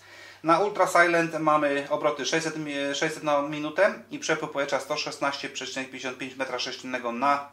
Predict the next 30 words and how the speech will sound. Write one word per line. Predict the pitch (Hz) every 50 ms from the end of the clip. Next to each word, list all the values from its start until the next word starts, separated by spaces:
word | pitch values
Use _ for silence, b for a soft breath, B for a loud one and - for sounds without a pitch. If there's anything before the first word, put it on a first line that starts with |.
| -
godzinę. | - 127 123 120 117 120 120 156 170 - B B B B B B B B
Poziom | 151 151 151 147 139
głośności | 123 123 - 139 135 - - 139
piętnaście | - 175 147 135 131 - 147 131
decybeli, | 120 110 - 123 120 117 107 131 160 156
czyli | - 131 127
cichutko. | 131 123 - - - - 143 165 196 - - - _ B B B B B B B B
Silent | - - 156 165 156 143 131 -
Mode, | 123 123 156 170 165 - - 127
dziewięćset | - 143 139 151 160 160 160 151 - 123
obrotów | 135 135 139 135 139 131 135
na | 139 131
minutę, | 131 131 131 135 131 131 131 127 - - - - - B B B B B B B B B
przepływ | B - 147 143 147 135 -
powietrza | - 131 135 135 131 - 139 127
maksymalny | 127 123 - - - 127 127 127 127 123 120 117
sto | - - 131
siedemdziesiąt | - 143 127 123 120 127 123 117
cztery | - 131 123 117
przecinek | - 120 117 131 123 117 120
osiemdziesiąt | 117 - 127 120 - 123 117 123
jeden | 123 120 120 123
metra | 123 123 - 120
sześciennego | 107 - 120 - - 123 117 120 117 117
na | 113 113
godzinę | 104 107 107 131 160 180 165 -
i | - -
poziom | - 135 131 131 123 113
głośności | 113 110 - 117 123 - - 135
osiemnaście. | 127 131 - 147 147 160 165 - - - - -